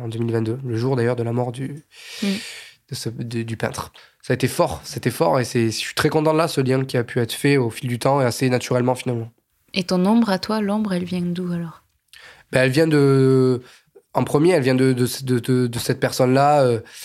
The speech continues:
Speaker 1: qui, euh, qui avait un côté, euh, un peu, euh, comment dire, un peu, un peu solo dans sa tête, euh, dans sa jeunesse, où j'étais, euh, j'étais un garçon qui était, euh, qui avait plein de potes à l'école et tout, mais pour le coup, quand je, quand je rentrais à la maison, j'étais quelqu'un de plutôt différent,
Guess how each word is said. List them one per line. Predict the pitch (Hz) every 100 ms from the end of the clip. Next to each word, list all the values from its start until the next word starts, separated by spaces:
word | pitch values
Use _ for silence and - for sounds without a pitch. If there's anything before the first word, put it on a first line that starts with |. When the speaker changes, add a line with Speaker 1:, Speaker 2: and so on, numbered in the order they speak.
| - _
Speaker 1:
qui, | - 131 127
euh, | 123 120 117 117 123 139 135
qui | -
avait | 117
un | 117
côté, | 113 117 135 135
euh, | 117 110 107 _ _ _ _ _ _ -
un | 120
peu, | 117 131 127
euh, | 117 113 123 139 139 _ 160
comment | - 123
dire, | 117 117 - -
un | 131
peu, | 117 135 131
un | 123
peu | 127
solo | 127 139 147
dans | 139
sa | 127 131
tête, | 143 147
euh, | 131 120 113 - - - _
dans | -
sa | 120
jeunesse, | 117 127 135 151 147
où | 135
j'étais, | 117 113 127
euh, | 120 113
j'étais | 110 -
un | 120
garçon | 120 - 131
qui | 127
était, | - 127
euh, | 139 - - - - _
qui | -
avait |
plein | 117 147
de |
potes | 147 151
à | 139
l'école | 127 131 127
et |
tout, | 123 180
mais | 175
pour | 139 131
le | 131
coup, | 127
quand | 156 147
je, | 123 127 120
quand | 113 127
je | 117
rentrais | 120 123 -
à |
la | 127
maison, | 123 127 151
j'étais | -
quelqu'un | 120 113 123
de | 113
plutôt | 110 _ 165 143
différent, | 147 139 143 147 151 160